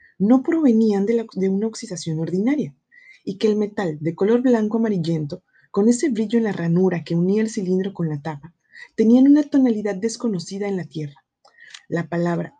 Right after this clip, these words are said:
extraterrestre no significaba mucho para la mayoría de quienes observaban el objeto.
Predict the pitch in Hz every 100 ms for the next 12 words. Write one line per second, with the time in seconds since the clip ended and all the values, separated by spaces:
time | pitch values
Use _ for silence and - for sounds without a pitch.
0 | _ 160 165 - 190 254 277 262 - 202
1 | 214 - 156 160 240 240 226 175 180 190
2 | 185 170 202 202 175 156 165 156 208 202
3 | 170 185 202 196 185 170 160 143 139 147
4 | 151 147 - 202 202